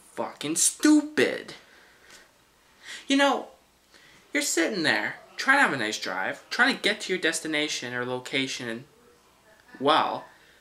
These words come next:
but someone just has to do something dumb on the road to make you mad, just to take some of that energy that you have for happiness of that day and that drive to come out of you. You know, you're sitting there,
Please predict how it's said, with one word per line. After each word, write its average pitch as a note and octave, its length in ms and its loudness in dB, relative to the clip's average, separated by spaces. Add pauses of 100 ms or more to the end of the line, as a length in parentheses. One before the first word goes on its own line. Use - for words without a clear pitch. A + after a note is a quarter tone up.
but D#3 120 2
someone B3+ 420 0
just G3 160 -4
has A3+ 260 2
to F3+ 120 -2
do F#3 180 -6
something F3 540 -4
dumb D#3 240 0
on C#3 120 -4
the B2 80 -6
road B2+ 180 -4
to C3+ 80 -10
make B2+ 220 -8
you B2+ 80 -4
mad, A#2 440 -4 (360)
just - 200 0
to - 60 -8
take A3+ 380 -4
some E3 220 -2
of D#3+ 60 -2
that D3+ 220 0 (520)
energy F#3+ 440 0
that D#3+ 120 -2
you D3+ 140 -2
have D#3+ 240 -4
for D3+ 80 -4
happiness D3+ 580 -2
of A#2 80 -4
that A2+ 240 -4
day C3+ 140 2
and C3 100 -4
that A#2+ 160 -6
drive B2+ 300 -4
to G#2 120 -6 (180)
come C3+ 220 -4
out B2 180 0
of G#2 100 -8
you. - 200 -14 (680)
You D#3+ 80 2
know, E3 260 4 (520)
you're A3 100 2
sitting A3 300 4
there, E3+ 260 2